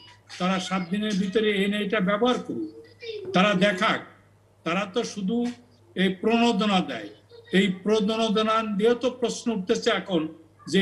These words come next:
investigation হবে যেগুলো কি এফডিআর এ চলে যায় কিনা। সুতরাং আমার মনে হয় যে আমাদের পক্ষে যেটুকু সম্ভব সেইভাবে এগোতে হবে। যারা garments এবং অন্য ইন্ডাস্ট্রির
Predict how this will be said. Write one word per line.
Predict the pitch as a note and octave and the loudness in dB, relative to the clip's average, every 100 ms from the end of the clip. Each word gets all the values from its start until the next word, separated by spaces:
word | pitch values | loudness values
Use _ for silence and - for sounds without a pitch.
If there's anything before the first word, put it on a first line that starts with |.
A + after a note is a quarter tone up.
| F#3+ | 6
investigation | F#3 G#3 - - A3 F#3+ G#3+ G#3 | 6 6 2 -2 0 0 0 2
হবে | E3+ D#3+ E3 - - C#3+ | 4 2 0 -12 -10 2
যেগুলো | F#3+ F#3 G#3+ F#3+ | 4 4 2 2
কি | A3 | 2
এফডিআর | F#3+ E3+ G3 F3 | 2 2 4 4
এ | D3+ | 4
চলে | E3 C#3 | 2 2
যায় | B2+ A2+ | 0 -2
কিনা। | C3+ A2+ F#2 - _ _ _ _ _ _ - | -4 -6 -10 -18 _ _ _ _ _ _ -8
সুতরাং | - F3+ G3+ G3 G3+ E3 D#3 | 0 2 4 2 0 0 4
আমার | F3+ G3 F3 | 4 4 2
মনে | E3 E3 D3+ | 0 0 0
হয় | G3+ B3 - - _ _ _ B2 | -2 -2 -8 -20 _ _ _ 0
যে | D#3+ F3+ F#3+ G#3 - D3+ | 4 4 2 -2 -8 -4
আমাদের | D3+ E3+ F3+ G3+ G3 - | -2 0 0 0 -2 0
পক্ষে | D#3+ - - G#3+ G3+ E3+ | -2 -2 -4 0 2 2
যেটুকু | E3 F3 - E3+ - - | 2 2 2 0 0 0
সম্ভব | D#3+ D#3 E3 - - - - - - - - | 0 2 0 0 -4 -18 -20 -20 -18 -12 0
সেইভাবে | F#3 G#3+ F#3+ G3+ A3+ A3+ F3 | 2 2 0 2 4 4 2
এগোতে | D#3+ F#3 F#3 F#3 | -4 -4 -4 -4
হবে। | G3 A3 C4+ - - - _ _ _ _ _ - D#3 | -4 -4 -4 -8 -20 -20 _ _ _ _ _ -4 -2
যারা | E3 F#3+ G#3 F3+ D#3+ | 2 2 0 -2 0
garments | F3 E3 F#3 A3+ A3 - F3 | 0 0 0 -2 -4 -6 -2
এবং | D#3 D#3+ E3 | 0 2 0
অন্য | E3+ F3 E3 D#3+ | 2 2 6 6
ইন্ডাস্ট্রির | D#3 E3+ F#3 - G#3 G3 | 4 2 0 0 -2 0